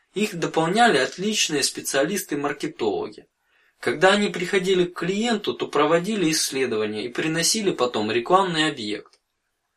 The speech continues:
сшитый точно по мерке заказчика, как в крутом ателье.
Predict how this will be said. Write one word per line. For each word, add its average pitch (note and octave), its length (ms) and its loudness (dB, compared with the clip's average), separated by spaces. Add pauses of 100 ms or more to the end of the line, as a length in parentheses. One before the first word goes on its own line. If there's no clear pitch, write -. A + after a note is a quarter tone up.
(560)
сшитый - 800 0
точно F#3+ 400 4
по C3+ 160 -2
мерке E3+ 360 0
заказчика, - 800 -4 (400)
как F3 220 0
в - 120 -8
крутом E3+ 440 2
ателье. D3+ 580 -4